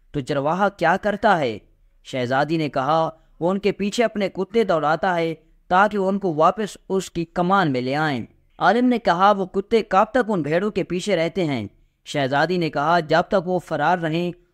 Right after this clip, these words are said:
और चरवाहे के इक़्तिदार में वापस ना आ जाएं।" आलिम ने मुस्कुराते हुए कहा, "तो आप तातारी लोग ज़मीन पर हम मुसलमानों के हक़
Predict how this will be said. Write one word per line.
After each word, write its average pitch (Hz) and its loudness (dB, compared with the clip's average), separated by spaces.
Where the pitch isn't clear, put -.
और 180 2
चरवाहे 180 2
के 190 -2
इक़्तिदार 165 0
में 170 -2
वापस 160 -2
ना 123 -2
आ 120 -2
जाएं।" 123 -2
आलिम 214 2
ने 294 4
मुस्कुराते 196 0
हुए 220 0
कहा, 156 0
"तो 185 -6
आप 170 0
तातारी 156 0
लोग 180 0
ज़मीन 143 0
पर 113 -2
हम 175 -2
मुसलमानों 208 -2
के 170 -2
हक़ 143 -2